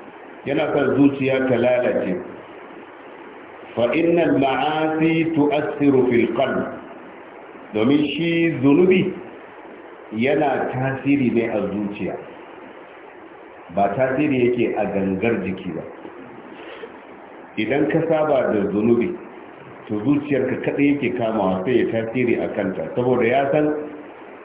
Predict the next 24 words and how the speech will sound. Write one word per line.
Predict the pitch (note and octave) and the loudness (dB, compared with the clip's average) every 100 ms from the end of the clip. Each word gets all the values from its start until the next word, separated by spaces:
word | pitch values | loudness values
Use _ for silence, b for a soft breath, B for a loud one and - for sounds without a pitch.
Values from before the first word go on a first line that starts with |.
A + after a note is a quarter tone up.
| - | -14
zuciyar | G2+ B2+ D3+ D3 C3+ C3 | 0 4 4 4 2 4
ita | B2 C3 C#3+ | 2 2 0
ke | B2+ A#2 - | 2 0 2
sarrafa | A#2+ A#2 A#2 G2+ | 0 2 2 0
gabbai. | F#2+ F#2+ - G#2 G2+ - - - - - - - - - - - | 0 -2 0 0 0 -4 -14 -16 -18 -18 -18 -18 -16 -18 -18 -8
Na | A#2 | -2
haka | D3+ D3 | 0 2
bai | C3+ C3 | 2 2
damu | C3 D3+ | 2 2
da | E3 C3+ - - - | 2 2 2 -2 -6
sauran | - B2+ C3 C3+ | 0 2 4 4
gabbanka | B2+ B2 A#2+ A2+ G2 | 2 2 0 0 0
ba, | G2+ | 2
kawai | D3 D#3 - - - - - - - - | 4 4 2 -2 -6 -14 -18 -18 -14 -6
ma'asin | F2+ B2 C3+ D#3+ E3 E3+ E3+ C#3 | 0 2 2 0 0 2 2 4
zai | D#3 - | 4 4
taru | B2 A#2+ C3+ | 4 4 4
ne | C#3 E3+ | 4 4
a | - G#2 | 2 0
zuciya. | G#2 B2+ B2+ A#2+ F2+ - - - - - - - - | 2 2 2 0 -2 -2 -8 -14 -18 -20 -20 -18 -12
Idan | F#2+ A#2+ | -2 0
ya | D3+ | 2
taru | D3+ C3+ C#3 | 2 2 4
a | C#3 | 4